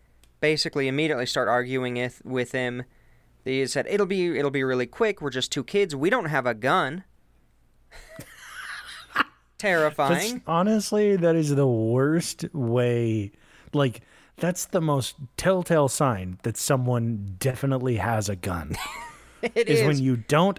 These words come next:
Speaker 2: ask and they go, "I don't have a gun." You're like, "Well, why the fuck did you bring it up?"
Speaker 1: That's a red flag right there.
Speaker 2: <laughs> God.
Speaker 1: Even
Speaker 2: So begins the
Speaker 1: pre-Columbine.
Speaker 2: feeling of impending doom. I
Speaker 1: <laughs>
Speaker 2: feel it for him
Speaker 1: Yeah.
Speaker 2: already.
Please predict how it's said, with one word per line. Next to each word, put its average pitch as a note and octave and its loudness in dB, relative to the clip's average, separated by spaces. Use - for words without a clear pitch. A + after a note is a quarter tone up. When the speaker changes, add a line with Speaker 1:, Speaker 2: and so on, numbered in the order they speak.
Speaker 2:
ask D#3+ 0
and C#3 4
they C3 4
go, A#2 2
"I B2+ 0
don't E3 2
have D#3+ 4
a A#2 0
gun." A#2 2
You're B2 2
like, A#2 0
"Well, B2+ 2
why D3+ -2
the G3 -2
fuck - -2
did D3 0
you C#3 2
bring B2 0
it G2+ -2
up?" - -12
Speaker 1:
That's C#3+ -2
a D#3+ 0
red C3 2
flag A2+ 0
right A2 0
there. G#2+ -2
Speaker 2:
<laughs> - -4
God. F#2 -6
Speaker 1:
Even F#3 0
Speaker 2:
So D#3+ 4
begins C#3 4
the G#2 2
Speaker 1:
pre-Columbine. B2 2
Speaker 2:
feeling C3 2
of B2 0
impending A#2 0
doom. F#2 -4
I A2+ 0
Speaker 1:
<laughs> - -
Speaker 2:
feel C#3+ 2
it A#2 -4
for A#2 2
him F2+ -2
Speaker 1:
Yeah. - -2
Speaker 2:
already. G#2+ 0